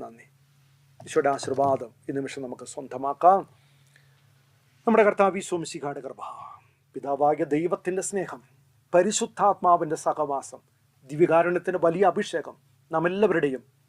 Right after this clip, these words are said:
നമ്മുടെ കുടുംബാംഗങ്ങളുടെയും തലമുറകളുടെയും കൂടെ ഉണ്ടായിരിക്കട്ടെ, ഇപ്പോഴും എപ്പോഴും എന്നേക്കും. ആമേൻ. പരിശുദ്ധ പരമ ദിവ്യകാരുണ്യ ഈശോയ്ക്ക്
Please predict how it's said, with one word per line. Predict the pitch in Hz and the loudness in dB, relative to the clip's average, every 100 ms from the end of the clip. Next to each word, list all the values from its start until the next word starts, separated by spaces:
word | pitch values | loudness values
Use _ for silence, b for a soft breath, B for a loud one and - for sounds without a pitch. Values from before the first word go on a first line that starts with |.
| _ | _
നമ്മുടെ | 170 170 185 | 4 4 4
കുടുംബാംഗങ്ങളുടെയും | 190 180 180 175 160 151 135 - | 0 4 4 4 2 0 -2 0
തലമുറകളുടെയും | 151 160 147 151 147 | 0 2 0 0 -2
കൂടെ | 139 139 | -2 -4
ഉണ്ടായിരിക്കട്ടെ, | 135 143 143 151 202 202 _ - | -2 -2 -2 -6 -6 -12 _ -14
ഇപ്പോഴും | 185 185 160 135 117 _ _ 170 | -4 2 2 2 -4 _ _ -10
എപ്പോഴും | 156 170 143 123 - 151 | -4 2 2 2 -4 -10
എന്നേക്കും. | 139 151 - 220 269 254 _ _ _ _ - 151 | -8 -8 -2 0 0 -4 _ _ _ _ -4 -2
ആമേൻ. | 131 107 - _ - - _ _ - | -4 -10 -18 _ -18 -18 _ _ -6
പരിശുദ്ധ | 147 - 160 - 139 - | -2 -2 -4 -4 -2 0
പരമ | 143 156 196 _ _ _ _ | 2 0 -2 _ _ _ _
ദിവ്യകാരുണ്യ | 156 147 156 147 147 135 135 135 | -2 0 4 4 4 2 -2 -6
ഈശോയ്ക്ക് | - 143 139 160 | -4 -4 0 4